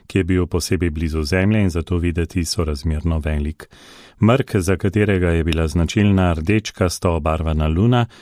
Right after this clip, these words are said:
je bil najlepše viden na južni polobli. Ponekod je pogled na ta redek nebesni pojav sicer skazilo slabo vreme. Pri nas je jasna noč omogočila ogled tudi drugih zvezd,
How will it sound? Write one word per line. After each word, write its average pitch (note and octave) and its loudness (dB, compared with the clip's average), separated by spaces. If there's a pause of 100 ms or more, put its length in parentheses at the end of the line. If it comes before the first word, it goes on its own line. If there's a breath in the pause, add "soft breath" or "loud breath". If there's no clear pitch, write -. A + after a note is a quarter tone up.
(260 loud breath)
je G2+ 2
bil G#2 4
najlepše G#2+ 2
viden F2+ 2
na E2+ 4
južni F2+ 2
polobli. D#2 -2 (420 loud breath)
Ponekod F#2 0
je E2 0
pogled E2 -2
na D#2+ 0
ta D#2 -2
redek E2 -2
nebesni E2 -2
pojav E2+ 0
sicer F2 -4
skazilo D#2 -4
slabo D#2 -4
vreme. D2+ 0 (640 loud breath)
Pri G#2+ 2
nas B2+ 2
je G#2 2
jasna F#2 2
noč G#2 2
omogočila E2+ 0
ogled D#2+ -2
tudi D#2 -4
drugih A2 0
zvezd, G#2 -2